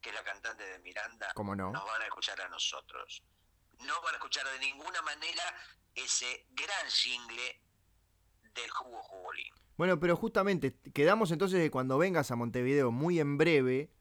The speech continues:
Speaker 2: vamos a tomar un
Speaker 1: Sí.
Speaker 2: jugolín.
Speaker 1: Sí, Nacho, y hagámoslo. ¿Por qué no hacemos? Mira, yo te tiro esta idea, a ver qué
Speaker 2: Sí,
Speaker 1: te parece.
Speaker 2: contame.
Speaker 1: En do-, o sea, no el, el fin de semana próximo, inmediato, sino el otro, eh,
Speaker 2: A la gente le da lo
Speaker 1: a ver,
Speaker 2: mismo
Speaker 1: para el
Speaker 2: porque es un
Speaker 1: otro.
Speaker 2: podcast.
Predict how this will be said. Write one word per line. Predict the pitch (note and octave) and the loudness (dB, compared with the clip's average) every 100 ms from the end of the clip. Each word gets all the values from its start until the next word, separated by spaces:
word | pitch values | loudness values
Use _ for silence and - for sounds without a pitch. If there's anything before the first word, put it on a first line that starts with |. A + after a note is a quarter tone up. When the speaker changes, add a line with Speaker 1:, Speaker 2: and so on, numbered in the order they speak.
| - _ _ | -20 _ _
Speaker 2:
vamos | A#2+ D#3 F#3 D3+ | 4 6 6 2
a | B2 | 0
tomar | C3 C#3+ | 2 2
un | C#3 | 2
Speaker 1:
Sí. | B2+ | 0
Speaker 2:
jugolín. | B2 A2 G2+ - _ _ _ _ _ _ _ _ _ _ _ _ - - - - | 0 0 -6 -10 _ _ _ _ _ _ _ _ _ _ _ _ -18 -12 -12 -12
Speaker 1:
Sí, | - - A3 G3 | -10 -2 -2 -2
Nacho, | G3 G3 G3 | 0 0 0
y | F3 | -6
hagámoslo. | F3 G3+ A3 G3+ F#3+ G#3 | -4 -2 -2 -4 -4 -4
¿Por | B4 | -4
qué | A4+ | -2
no | - | 2
hacemos? | - A#3+ G#3+ | 2 2 -2
Mira, | G#3 | 2
yo | G#3 D4+ | 2 2
te | B3+ | -6
tiro | - G3+ | -4 -6
esta | F3+ - D3 | -4 -6 -6
idea, | A#2+ A2+ | -6 -4
a | C3 | -4
ver | D3 | 0
qué | F3 | 0
Speaker 2:
Sí, | D3 | 0
Speaker 1:
te | |
parece. | - F#2 - | -2 -10 -6
Speaker 2:
contame. | - C3 G2+ A#2+ - _ _ | -6 -4 -6 -8 -14 _ _
Speaker 1:
En | E3+ F#3 G#3+ | -12 -10 -8
do-, | C4 - | -8 -4
o | |
sea, | - - A3 | -4 -4 -8
no | C#4 E4 | -4 -4
el, | B3 - E3 | -6 -10 -8
el | D#3+ | -8
fin | D#3 F#3 | -8 -8
de | F3 | -4
semana | D#3 D#3+ E3 D#3 D3 C#3+ C3+ C3 - | -4 -2 -6 -4 -2 0 0 -2 -6
próximo, | - - - - A#2+ | -6 -2 0 -2 -2
inmediato, | B2 B2 C#3+ E3 - - A#2 | -8 -8 -8 -6 -8 -8 -6
sino | A2 - D3+ | -2 -2 -2
el | - E3+ - - | -2 2 0 0
otro, | - C#3+ D3 - _ _ _ _ _ - | -8 -6 -6 -10 _ _ _ _ _ -8
eh, | A3 G#3 F#3+ F#3 G#2 | -6 -4 -4 -2 2
Speaker 2:
A | |
la | D#3 | 4
gente | A3 G#3+ | 4 4
le | F#3+ | 6
da | F#3+ | 8
lo | F#3 | 8
Speaker 1:
a | |
ver, | G3+ | 6
Speaker 2:
mismo | A3 | 4
Speaker 1:
para | G#3 E3 | 4 4
el | |
Speaker 2:
porque | C#3+ D#3 | 4 4
es | D3+ | 2
un | D3+ | 4
Speaker 1:
otro. | D3+ | 4
Speaker 2:
podcast. | B2 G2 | 4 -2